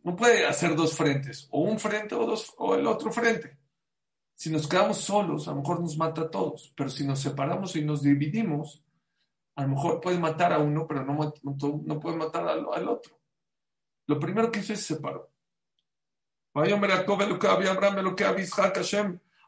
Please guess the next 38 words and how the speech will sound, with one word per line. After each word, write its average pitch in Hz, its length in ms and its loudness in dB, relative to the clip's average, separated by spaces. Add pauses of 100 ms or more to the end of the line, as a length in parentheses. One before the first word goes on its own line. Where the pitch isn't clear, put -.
Omer 170 260 4
Elai 196 200 6
Shuv 190 240 0
Leartzecha, 190 400 2
Omer 185 220 0
Elmateja, 180 420 -2
Vaiti 185 260 -4
Bimach. 185 580 -2 (440)
Empezó 160 420 0
a 190 40 8
hacer 185 320 0
tefilá, 190 640 2 (360)
a 139 80 0
decir, 151 280 0
"Cantotim 175 640 2
Kol 180 200 0
Hasidim", 196 440 0
como 170 260 0
vamos 180 280 0
a 170 80 4
ver, 214 240 2
y 160 40 -8
dijo, 220 320 4
"Atzile 226 540 6
Ninam 220 420 4
Yad 196 240 6
Achim 208 280 -2
Yad 180 200 4
Esav". - 380 -2 (2000)
Vamos - 240 0
a - 60 -10
echarle 185 300 -2
ganas 180 400 -4
y 151 80 -4
me 151 120 2
voy 175 160 0
a 180 40 -2
apurar, 165 440 -2